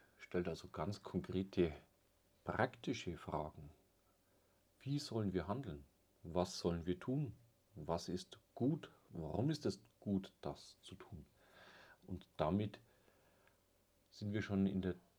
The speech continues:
Definition und in den Grundlagen der Ethik drin. Ethik vom griechischen Ethos ist die Gewohnheit, der Charakter, die Sitte. Und neben der Sitte haben wir im Alltagsgebrauch auch noch das Wort Moral.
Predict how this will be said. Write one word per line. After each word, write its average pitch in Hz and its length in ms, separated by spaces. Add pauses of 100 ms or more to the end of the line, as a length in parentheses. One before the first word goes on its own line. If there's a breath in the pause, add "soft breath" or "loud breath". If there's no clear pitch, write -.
Definition 95 680
und 95 80
in 85 100
den 80 120
Grundlagen 107 640
der 80 200
Ethik - 320
drin. 87 300 (100)
Ethik 110 440
vom 95 160
griechischen 98 540
Ethos - 640
ist - 520 (240)
die 95 80
Gewohnheit, 92 560
der 80 80
Charakter, 85 500
die 85 120
Sitte. - 420 (720)
Und 73 480 (560 loud breath)
neben 85 300
der 80 100
Sitte 113 440
haben 90 260
wir 98 180
im 107 220
Alltagsgebrauch 98 840
auch 87 240
noch 90 320
das - 260
Wort 87 360
Moral. 80 680